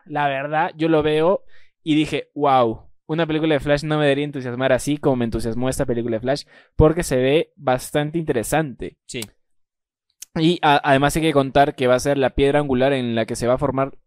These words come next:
Speaker 1: el, el nuevo universo cinematográfico de, de,
Speaker 2: Va a ser el
Speaker 1: de D C.
Speaker 2: reinicio. Por, por, por lo, por lo que estuve leyendo, iba a ser un poco más como los cómics de Flashpoint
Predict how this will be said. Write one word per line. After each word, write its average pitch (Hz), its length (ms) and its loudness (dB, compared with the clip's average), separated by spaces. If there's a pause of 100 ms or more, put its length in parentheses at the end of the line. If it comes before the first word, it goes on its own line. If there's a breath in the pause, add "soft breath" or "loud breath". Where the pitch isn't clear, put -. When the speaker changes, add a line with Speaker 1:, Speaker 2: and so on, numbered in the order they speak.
Speaker 1:
el, 120 180 -2
el 117 200 -2
nuevo 156 360 2
universo 127 360 -4
cinematográfico 113 800 -4
de, 104 120 -4
de, 101 60 -6
Speaker 2:
Va 131 120 -4
a 147 40 -6
ser 175 180 -4
el 196 80 -4
Speaker 1:
de 113 80 -6
D 117 80 -2
C. 135 160 -2
Speaker 2:
reinicio. 151 500 -10
Por, 165 200 -2
por, 170 180 -12
por 175 100 -4
lo, 160 140 -4
por 151 100 -4
lo 151 100 -4
que 160 60 -10
estuve 202 240 -6
leyendo, 180 540 -6
iba 170 120 -2
a 165 40 -8
ser 170 140 -6
un 165 60 -10
poco 170 240 -6
más 165 460 -6
como 147 800 -2
los 131 160 -4
cómics 156 320 -8
de 123 120 -6
Flashpoint 143 680 -6